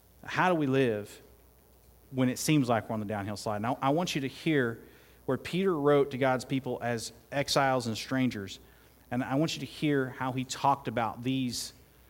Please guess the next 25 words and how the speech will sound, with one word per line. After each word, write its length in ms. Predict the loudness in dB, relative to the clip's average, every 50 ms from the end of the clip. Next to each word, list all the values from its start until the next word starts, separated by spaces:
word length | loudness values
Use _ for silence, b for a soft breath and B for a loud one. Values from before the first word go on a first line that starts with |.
| b b b b -4
these 540 | 0 0 0 0 0 -2 -4 -4 -4 -6 -8 -12 -20 -20 -20 -20 _ -20 -20
precious 680 | -6 -2 0 0 2 2 0 -2 -2 -2 -4 -6 -8 -12 -16 -14 -6
living 340 | -2 0 0 2 2 2 0
stones. 480 | 0 -2 0 0 0 0 0 -2 -2 -2
Listen 260 | -2 0 0 0 0
to 80 | 0 -2
First 360 | -4 -6 -4 -4 -4 -4 -4
Peter 300 | -4 -4 -2 -2 -4 -6 B B B B B
chapter 340 | B 2 2 2 0 -2 -6
two, 220 | -4 -4 -4 -2
verses 360 | -2 -2 -4 -4 -4 -6 -6 -6
one 340 | -4 -2 -2 -2 -4 -6 -10 B B B B B B B
to 100 | -14 -14
twelve, 340 | -10 -6 -6 -6 -6 -6 -8 -14 -14 -14
and 140 | -10 -8 -8
we'll 80 | -8
conclude. 480 | -8 -10 -12 -12 -10 -8 -8 -8 -10 -10 -16 -20 _ -20 B B B B B B
"So 200 | B 0 0 0
put 240 | 0 2 2 2 2
away 300 | 4 4 4 4 4 4
all 240 | 4 4 2 2 4
malice 580 | 4 2 2 2 2 0 0 -2 -2 -4 -6 -6
and 100 | -6 -6 -4
all 480 | -2 0 0 0 0 -2 -4 -6 -10 -10 -10
deceit 540 | -8 -6 -6 -4 -4 -6 -6 -8 -10 -14